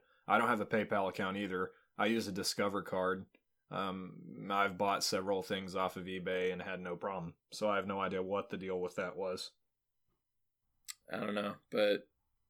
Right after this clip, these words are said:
Speaker 2: it's bullshit, eBay. Fuck you. You need to change your policies.
Speaker 1: <laughs> That's a solid first rant. <laughs>
Speaker 2: It is.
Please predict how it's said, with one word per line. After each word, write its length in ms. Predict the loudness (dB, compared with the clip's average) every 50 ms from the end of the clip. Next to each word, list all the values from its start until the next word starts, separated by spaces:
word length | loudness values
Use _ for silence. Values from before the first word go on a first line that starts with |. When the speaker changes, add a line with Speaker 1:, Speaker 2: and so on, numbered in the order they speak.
| -14 -14 -14 _ _ _ -20
Speaker 2:
it's 100 | -20 -4 6
bullshit, 400 | 8 8 8 10 10 10 10 12
eBay. 440 | 12 10 8 6 2 -4 -6 -6 -8 -10 -14 _ _
Fuck 420 | _ -6 6 10 10 10 10 10 4
you. 360 | 6 8 8 8 8 6 2 -2 _ _ -8
You 120 | -6 -2
need 160 | 0 0 2
to 60 | 6
change 180 | 6 6 8 6
your 80 | 4 4
policies. 760 | 10 12 12 12 12 10 8 2 -4 -4 -4 -6 -10 -16 _ _ _ _ _ -8
Speaker 1:
<laughs> 540 | -8 -6 -6 -8 -12 _ _ -20 _ _ -4
That's 160 | -4 0 2
a 40 | 4
solid 420 | 4 6 6 8 8 6 6 4
first 320 | 4 2 2 4 2 0 0
rant. 360 | 0 0 0 0 -2 -2 -4 _ -2 0
<laughs> 60 | 0 2 0 -2 -4 _ _ _ _ _ _ _ _ _ _ _ _ _ _ _ _ _ _ _ _ 2
Speaker 2:
It 100 | 8 12
is. 540 | 12 12 12 12 12 10 4 0 -2 -2